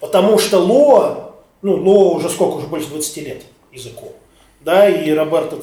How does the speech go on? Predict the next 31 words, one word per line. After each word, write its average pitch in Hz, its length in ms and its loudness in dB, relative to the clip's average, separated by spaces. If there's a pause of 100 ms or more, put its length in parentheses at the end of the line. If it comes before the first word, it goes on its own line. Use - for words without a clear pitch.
на 156 120 -12
нем 151 280 -8
с-, - 160 -16 (680)
сидит, 196 480 -6
э, 175 40 -8
во 151 640 -4
главе 165 260 0
разработки 170 500 -2
все 185 200 -4
время 170 320 -4
и 151 360 -6 (360)
очень 160 300 -6
хорошо 156 320 -2
наблюдает, 151 760 -4
и, 131 120 -16 (340)
ну, 131 120 -20
очень - 160 -20
хорошо, - 220 -14 (160)
хорошее 175 360 0
видение, 143 280 -8
где - 520 0
выстреливает 143 680 -6
Lua. 131 220 -10 (280)
Lua 196 580 4
выстреливает 165 640 0
там, 196 240 2
где 165 180 -6
нужно 170 340 -4
две 156 220 -4
вещи 156 280 -4
одновременно. 147 760 -8